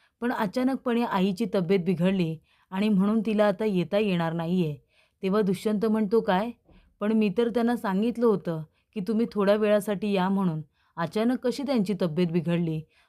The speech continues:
भक्ती म्हणते, "हो ना, आईला पण खरंच यायचं होतं, पण अचानकपणे तिची तब्येत बिघडली ना, म्हणून येता येणार नाहीये." तेव्हा इथे दुष्यंत म्हणतो, "हो का? बरं, बरं, ठीक आहे, त्यांना काळजी घ्यायला सांगा."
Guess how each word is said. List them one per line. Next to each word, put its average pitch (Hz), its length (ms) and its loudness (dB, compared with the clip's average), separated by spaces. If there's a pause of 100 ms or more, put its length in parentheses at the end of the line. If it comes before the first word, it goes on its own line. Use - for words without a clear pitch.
(120)
भक्ती 180 280 -2
म्हणते, 202 340 2
"हो 196 220 2
ना, 175 260 0 (380)
आईला 190 300 2
पण 220 280 0
खरंच 208 260 0
यायचं 185 400 2
होतं, 190 380 2 (420)
पण 233 120 -4
अचानकपणे 247 680 -2
तिची 226 240 -2 (100)
तब्येत 202 260 4
बिघडली 202 440 0
ना, 196 180 0 (400)
म्हणून 202 240 2
येता 214 300 4
येणार 175 340 2
नाहीये." 170 440 0 (580)
तेव्हा 208 220 0
इथे 208 440 2
दुष्यंत 190 500 -2
म्हणतो, 208 320 0
"हो 196 160 2
का? 190 240 -2 (440)
बरं, 226 240 2
बरं, 233 180 4
ठीक 226 280 0
आहे, 170 140 2
त्यांना 190 280 -2
काळजी 180 380 0
घ्यायला 175 260 0
सांगा." 160 360 -2